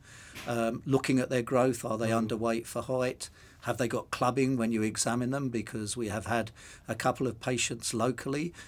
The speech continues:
Speaker 1: who have been diagnosed because they've got clubbing, um, and at a, at a later
Speaker 2: Mm.
Speaker 1: age,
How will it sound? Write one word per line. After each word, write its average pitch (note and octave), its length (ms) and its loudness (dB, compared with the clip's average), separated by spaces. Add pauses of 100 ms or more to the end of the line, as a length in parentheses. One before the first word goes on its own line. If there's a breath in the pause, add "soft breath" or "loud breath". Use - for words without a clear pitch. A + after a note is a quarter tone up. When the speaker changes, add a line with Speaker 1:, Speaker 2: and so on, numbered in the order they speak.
Speaker 1:
who B2 120 -4
have A2 180 -2
been A2 180 0
diagnosed B2 840 2
because - 300 -8
they've A2+ 180 -8
got - 240 -8
clubbing, D3 480 2 (400 loud breath)
um, A#2+ 640 2 (180)
and A#2 400 -2
at A#2 220 -4
a, G#2+ 160 -4
at A2 120 -6
a A2 80 -2
later A#2 360 0
Speaker 2:
Mm. A#2+ 180 4
Speaker 1:
age, C3 320 -2